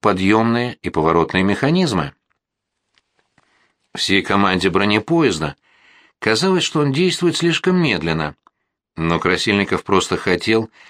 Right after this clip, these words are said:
сделать своё дело хорошо. Он нашёл, наконец, трещину в чуть просевшей кладке старой стены. Где-то совсем рядом кричали чайки, тревожно пофыркивали кони, бродившие на пустыре у железной дороги.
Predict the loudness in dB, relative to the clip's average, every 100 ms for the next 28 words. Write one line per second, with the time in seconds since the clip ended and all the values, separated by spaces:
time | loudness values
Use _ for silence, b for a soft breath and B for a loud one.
0 | B -6 -4 2 2 2 0 0 0 2
1 | 2 2 0 -2 0 0 -2 -4 _ _
2 | _ _ _ _ _ _ _ _ _ _
3 | _ -2 0 2 0 0 0 0 0 -2
4 | -2 2 2 0 -2 -2 -4 _ _ _
5 | -2 -2 0 0 0 0 0 -2 0 0
6 | 0 -2 -4 -2 0 0 0 -2 0 -2
7 | _ _ _ _ _ _ _ _ _ _
8 | -14 -2 0 0 -2 -2 -2 -2 0 0
9 | 0 -2 -2 0 0 0 0 0 0 -2
10 | -4 -6 -6 _ _ _ _ 0 2 2
11 | 0 0 0 0 2 0 2 2 2 0
12 | 0 2 2 -2 -6 b b b b 0
13 | 0 0 0 0 0 0 -2 0 2 2
14 | 2 2 0 0 0 2 2 0 -2 -6